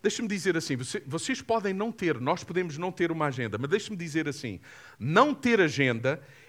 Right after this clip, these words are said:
é ter uma sobre a qual não temos consciência nem domínio.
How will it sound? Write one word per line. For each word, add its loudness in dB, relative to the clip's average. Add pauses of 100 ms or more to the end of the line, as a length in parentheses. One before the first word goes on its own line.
(180)
é 10
ter 2
uma 4 (1800)
sobre 6
a 8
qual 12
não 4
temos -2
consciência 2
nem -4
domínio. -6